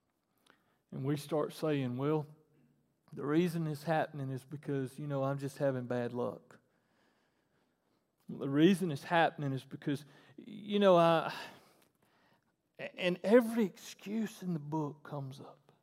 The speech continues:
Never once could it be, "Well, you know, the reason things are the way they are is because I'm disobedient to God.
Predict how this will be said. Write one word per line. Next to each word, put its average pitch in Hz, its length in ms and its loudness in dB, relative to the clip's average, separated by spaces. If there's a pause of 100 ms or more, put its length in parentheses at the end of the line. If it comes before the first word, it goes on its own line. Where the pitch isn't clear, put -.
(1400)
Never 196 400 10
once 240 460 8
could 190 180 4
it 165 140 0
be, 226 240 6
"Well, 156 300 2
you 180 140 2
know, 220 140 8
the 190 140 4
reason 196 420 2
things 196 320 2
are 196 180 2
the 175 80 0
way 180 180 2
they 165 120 0
are 165 260 4
is 143 80 -6
because 147 320 -8
I'm 147 140 -4
disobedient 143 800 -4
to - 80 -18
God. 135 340 -10